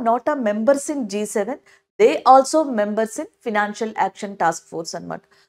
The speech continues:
So, అట్లా ఈ కరెంట్ అఫైర్‌ని దానికి రిలేటెడ్‌గా సంబంధించిన వీటిని గుర్తుపెట్టుకోవచ్చు.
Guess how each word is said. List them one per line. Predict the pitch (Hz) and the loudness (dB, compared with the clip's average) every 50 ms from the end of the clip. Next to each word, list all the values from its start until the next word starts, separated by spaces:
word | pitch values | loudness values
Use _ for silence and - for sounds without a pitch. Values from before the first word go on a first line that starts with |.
| _ _ - | _ _ 2
So, | 226 208 208 | 2 2 2
అట్లా | 208 - - 285 359 466 466 _ - 226 226 | 2 0 -4 -4 -4 -4 -6 _ -8 -6 -4
ఈ | 220 208 208 202 190 _ 233 | -4 -4 -4 -6 -4 _ 0
కరెంట్ | - 196 214 226 240 220 247 226 | 0 0 0 -4 0 0 0 0
అఫైర్‌ని | 233 - 220 208 220 247 311 330 247 | 2 0 -2 -2 -2 -4 -4 2 2
దానికి | 208 208 202 - 214 196 | 2 2 2 -4 -4 -2
రిలేటెడ్‌గా | 190 196 190 190 190 202 185 185 196 185 - | 0 -2 -2 -2 -4 -8 -6 -6 -8 -6 -6
సంబంధించిన | 185 180 180 180 185 - - - 330 415 - - _ _ _ _ | -8 -8 -8 -12 -14 -14 -8 -8 -8 -8 -8 -16 _ _ _ _
వీటిని | 196 190 196 208 254 254 202 | -8 -8 -6 -6 -6 -4 -6
గుర్తుపెట్టుకోవచ్చు. | 214 - 202 - 185 175 - - 180 - - | -6 -8 -6 -6 -6 -8 -6 -10 -10 -12 -12